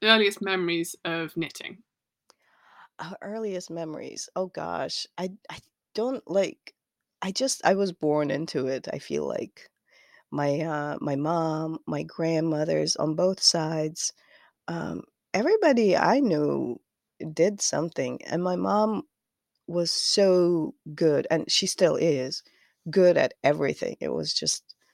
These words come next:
Speaker 2: um, yeah, and I thought that was the norm. I didn't think it was anything unusual, and I just, and I tried to learn to knit when I was five, and mom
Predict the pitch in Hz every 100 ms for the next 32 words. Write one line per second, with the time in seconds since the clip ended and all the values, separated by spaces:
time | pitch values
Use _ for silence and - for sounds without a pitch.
0 | _ _ _ _ _ _ 147 143 65 -
1 | 165 _ _ _ _ _ _ _ _ -
2 | 160 269 294 - 170 180 - 196 226 160
3 | 147 170 165 151 139 196 208 147 143 170
4 | 175 160 175 180 - 147 - - _ _
5 | _ 151 165 160 151 147 139 143 180 151
6 | 139 139 147 151 - 160 - _ - -
7 | - - - 151 165 - 170 190 - 214
8 | 165 160 160 143 220 175 160 147 147 -
9 | - 147 170 202 180 151 151 156 156 156